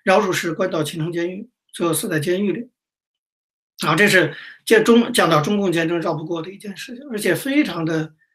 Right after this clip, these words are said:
有象征性的一件事情啊，就是这个党从一开始啊，就充满了这种权力斗争，尤其是毛这个人。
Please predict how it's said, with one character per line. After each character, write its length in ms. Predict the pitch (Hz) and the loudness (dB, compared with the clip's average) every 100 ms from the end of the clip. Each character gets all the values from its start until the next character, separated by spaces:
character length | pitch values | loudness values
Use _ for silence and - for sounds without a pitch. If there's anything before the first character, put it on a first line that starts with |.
| _ - | _ -2
有 340 | 175 160 156 | 4 4 4
象 240 | 147 - 180 | 4 2 4
征 180 | 233 262 | 4 4
性 180 | 254 | 4
的 80 | 170 | 2
一 100 | 156 | 2
件 180 | 147 147 | 0 -4
事 180 | 143 240 | -4 -8
情 160 | - | -8
啊， 200 | 196 185 190 | -8 -8 -6
就 100 | 175 | -6
是 240 | 175 156 - - | -4 -6 -8 -4
这 100 | 359 | 4
个 80 | 240 | 4
党 180 | 196 160 | 4 2
从 140 | 233 | 4
一 120 | 233 | 4
开 180 | 165 220 | 6 4
始 180 | 214 - | 4 2
啊， 260 | 202 151 - _ - | 0 -2 -8 _ -10
就 100 | - | -4
充 200 | 180 - | -2 2
满 120 | 202 151 | 2 2
了 80 | 156 | 0
这 120 | 175 | 2
种 140 | 156 | 0
权 200 | 143 175 | -2 -4
力 80 | 170 | -4
斗 160 | 175 160 | -4 -4
争， 300 | 180 180 247 | -8 -10 -4
尤 120 | 190 | 0
其 160 | 175 214 | 2 2
是 280 | - 170 160 _ - _ _ - | 0 -2 -4 _ -20 _ _ -2
毛 240 | 170 175 | 4 6
这 120 | 208 | 6
个 80 | 175 | 6
人。 280 | 156 147 - | 4 2 -8